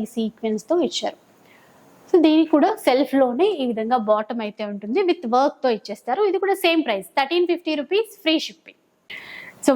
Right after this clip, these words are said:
వైన్ కలర్ లో ఈ వర్క్ కూడా చాలా మందికి అయితే నచ్చింది, ఇంతకుముందు వీడియోలో కూడా షేర్ చేశాము. ఆ, ఇది కూడా మళ్ళీ రీస్టాక్ అయిందనమాట. ఇలా ఉంటుందండి వర్క్ అయితే, నెక్ ప్యాటర్న్ దగ్గర చాలా గ్రాండ్ గా ఇచ్చేస్తారు. విచిత్ర సిల్క్ ఫ్యాబ్రిక్ తో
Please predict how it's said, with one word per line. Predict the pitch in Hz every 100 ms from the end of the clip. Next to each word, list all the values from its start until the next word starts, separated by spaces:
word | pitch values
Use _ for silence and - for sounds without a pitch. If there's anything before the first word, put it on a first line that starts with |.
| 240
వైన్ | 247 302 320
కలర్ | 320 277 262 302
లో | 359 339 233
ఈ | 247 254
వర్క్ | 269 262 254
కూడా | 254 254
చాలా | 226 208 226
మందికి | 226 226 220
అయితే | 214 202
నచ్చింది, | 190 - 202 233 208
ఇంతకుముందు | 196 202 208 202 196
వీడియోలో | 190 190 190
కూడా | 196 196
షేర్ | 190 185 202
చేశాము. | 190 202 190 320 - - - - - 208
ఆ, | 196 277
ఇది | 262
కూడా | 285 285
మళ్ళీ | 226 220 220 214
రీస్టాక్ | 208 220 202 190
అయిందనమాట. | 185 185 185 180 - _ _ _ _ _ -
ఇలా | 269 294 294
ఉంటుందండి | 254 269 240 190 185 220
వర్క్ | 240 233
అయితే, | 190 190 214
నెక్ | 220 - 220
ప్యాటర్న్ | 214 208
దగ్గర | 202 254 -
చాలా | 226 208 202
గ్రాండ్ | 190 190 196
గా | 190
ఇచ్చేస్తారు. | 190 185 - 190 349 370 - - -
విచిత్ర | 285 339 330 311
సిల్క్ | 294 277 -
ఫ్యాబ్రిక్ | 233 190 214 202
తో | 208